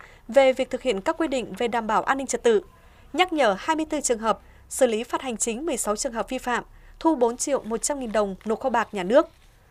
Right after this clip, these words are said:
Công tác xây dựng phong trào toàn dân bảo vệ an ninh Tổ quốc, chủ trì cùng các lực lượng tổ chức tuần tra một trăm sáu mươi hai ca với sáu trăm tám mươi tư lượt người tham gia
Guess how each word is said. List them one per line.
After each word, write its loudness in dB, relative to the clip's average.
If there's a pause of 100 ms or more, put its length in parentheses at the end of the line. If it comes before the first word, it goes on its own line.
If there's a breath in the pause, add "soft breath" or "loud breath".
(300 soft breath)
Công 8
tác -2
xây -2
dựng 2
phong -6
trào -4
toàn -2
dân -4
bảo 2
vệ 0
an -2
ninh -6
Tổ 2
quốc, 4 (480 soft breath)
chủ 0
trì -2
cùng 0
các 0
lực -6
lượng 0
tổ 4
chức -4
tuần 0
tra -4
một -4
trăm -6
sáu -4
mươi -6
hai -8
ca 0 (300 soft breath)
với 4
sáu 0
trăm -4
tám 0
mươi -4
tư -4
lượt -2
người -2
tham -8
gia -2